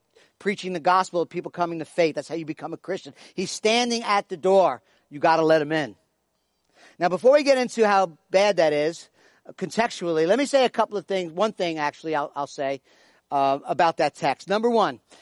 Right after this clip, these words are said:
if you're a follower of the Lord Jesus Christ here this morning, and you have been redeemed by the blood of the Lamb, you have turned from your sin, you have embraced Christ by faith, it is because of the regenerating work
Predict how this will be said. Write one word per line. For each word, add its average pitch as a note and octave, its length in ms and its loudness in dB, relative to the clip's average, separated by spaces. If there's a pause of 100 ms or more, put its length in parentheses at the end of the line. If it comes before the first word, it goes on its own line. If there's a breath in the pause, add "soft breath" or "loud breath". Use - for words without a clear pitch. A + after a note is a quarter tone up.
(120)
if F3+ 160 -4
you're C#4+ 180 4
a C#4 60 4
follower C#4+ 440 4
of A3+ 80 -2
the A#3+ 80 2
Lord A#3+ 240 4
Jesus A3+ 380 -10
Christ G#3+ 360 -4
here G#3 140 -2
this G3+ 220 -10
morning, D3+ 320 -6
and E3+ 100 -8
you B3+ 140 0
have B3+ 120 2
been G#3 140 0 (260 soft breath)
redeemed A#3+ 580 0
by A3 120 2
the F#3+ 120 0
blood F#3 380 2
of C4+ 100 4
the C4 80 4
Lamb, E3+ 420 0 (1700)
you G3 120 -2
have G3 80 0
turned D4 420 -2
from B3+ 160 0
your A#3 140 -2
sin, F#3+ 360 -2
you G3+ 100 0
have F#3 100 2
embraced G3 600 0 (180 soft breath)
Christ A#3 440 -2
by A#3 240 4
faith, F3+ 460 0 (160 loud breath)
it B3+ 160 4
is B3+ 120 0
because C#4 540 2
of A#3+ 80 -6
the G3 100 -4
regenerating B3+ 800 0
work G#3+ 260 2